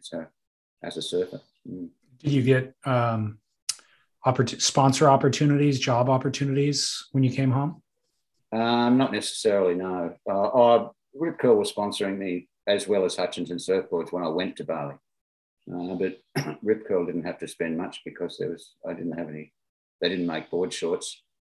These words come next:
Speaker 1: and <laughs> all they made was wetsuits. <laughs>
Speaker 2: Yeah.
Speaker 1: So I didn't need a wetsuit, <laughs> but it was more product, yeah. And Hutchinson Surfboards, yeah, well, they, they were making my boards for a while. So,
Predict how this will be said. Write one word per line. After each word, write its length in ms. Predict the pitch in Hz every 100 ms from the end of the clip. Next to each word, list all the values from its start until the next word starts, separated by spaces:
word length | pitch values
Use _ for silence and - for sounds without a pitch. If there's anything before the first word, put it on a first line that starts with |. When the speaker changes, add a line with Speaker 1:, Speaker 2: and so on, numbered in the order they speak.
| _ _ _ _
Speaker 1:
and 200 | - 90 92
<laughs> 60 | 123
all 100 | 98
they 120 | 82
made 240 | 87 80
was 140 | 87 -
wetsuits. 640 | 92 - 120 110 - - 156 151 120
<laughs> 40 |
Speaker 2:
Yeah. 460 | 131 120 110 113 - -
Speaker 1:
So 220 | - 123
I 40 |
didn't 220 | - 135
need 140 | 117 101
a 80 | 101
wetsuit, 540 | 110 - 117 101 - _ -
<laughs> 260 | 143 - -
but 600 | 123 - - - _ 104
it 40 |
was 160 | 110 110
more 240 | 127 110
product, 440 | - 101 98 78 -
yeah. 260 | 98 90 85
And 140 | 92
Hutchinson 380 | 117 113 90 87
Surfboards, 600 | 82 90 87 - 85 - - _ _ _ _
yeah, 120 | 82
well, 120 | 85 92
they, 340 | 95 87 80
they 340 | 92 90 85 -
were 140 | 90 87
making 280 | 85 -
my 100 | 80
boards 340 | - 82 85 -
for 100 | 87
a 40 |
while. 200 | 80 82
So, 300 | 82 85 82